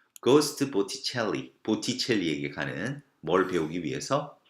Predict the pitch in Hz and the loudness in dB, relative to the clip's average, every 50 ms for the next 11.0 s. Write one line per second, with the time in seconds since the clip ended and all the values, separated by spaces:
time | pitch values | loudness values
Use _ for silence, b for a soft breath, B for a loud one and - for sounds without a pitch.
0 | b b b b b b b - - - - 190 175 180 170 170 156 - - 156 | b b b b b b b -4 -2 -2 -2 2 4 4 4 4 4 2 2 2
1 | 147 135 139 139 135 139 143 151 156 160 160 151 - - - - - - - 92 | 2 2 0 0 2 4 4 4 4 2 0 -2 -4 -6 -8 -8 -6 -6 -4 -4
2 | 87 - - - 92 95 95 117 110 107 101 87 80 62 57 - - - - _ | -4 -6 -4 -4 -4 -2 -2 -2 -4 -4 -4 -4 -4 -6 -6 -8 -14 -20 -20 _
3 | _ _ - - 90 87 76 76 82 101 110 - - 78 80 92 98 - - 131 | _ _ -8 -6 -6 -2 0 0 0 0 0 -4 -6 0 2 4 4 4 4 2
4 | 127 127 120 113 - 95 92 101 120 123 - - 80 76 76 71 76 98 104 90 | 2 2 0 0 2 2 2 4 2 0 -2 -2 0 0 0 0 -2 -4 -6 -6
5 | 78 - - - 95 98 90 - - b b b b b b b b 135 139 135 | -8 -12 -10 -8 -6 -6 -6 -6 -10 b b b b b b b b -2 -2 -2
6 | 139 - 101 110 110 - 139 131 139 - - 139 131 123 117 110 104 98 101 98 | 0 0 0 0 0 -2 -2 -2 0 0 2 2 2 2 2 2 0 0 0 -2
7 | 92 - 85 90 110 139 147 143 - 90 90 - - 104 101 85 73 71 85 101 | -2 -2 -2 -2 -2 -4 -4 -6 -10 -12 -8 -6 -4 -4 -4 -4 -6 -6 -6 -6
8 | 107 - 69 60 69 85 107 104 85 67 - b b b b _ 113 113 104 110 | -8 -6 -8 -8 -6 -6 -6 -6 -6 -8 -10 b b b b _ -4 -4 -2 0
9 | 110 101 - - - - 123 113 - - 139 131 - - - - _ _ _ - | -2 -2 -4 -8 -8 -4 -4 -4 -4 -4 -6 -8 -10 -14 -16 -18 _ _ _ -6
10 | - - 139 135 135 135 - - 117 107 92 82 78 - 127 139 165 - - - | -2 2 2 4 2 2 0 2 2 4 4 2 2 2 2 2 2 2 -2 -10